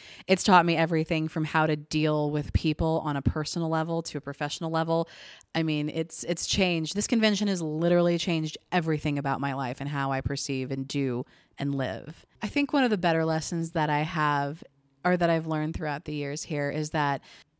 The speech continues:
never, ever doubt the power of professionalism,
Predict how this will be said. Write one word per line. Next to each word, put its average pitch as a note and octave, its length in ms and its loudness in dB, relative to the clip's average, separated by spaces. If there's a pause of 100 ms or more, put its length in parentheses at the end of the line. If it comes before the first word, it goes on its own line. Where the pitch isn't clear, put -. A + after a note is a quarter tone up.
never, E3+ 640 2 (320)
ever D#3+ 540 2 (320)
doubt E3 360 4
the F3 100 -4
power C#3+ 540 4
of D3 280 -2
professionalism, C3+ 1040 -4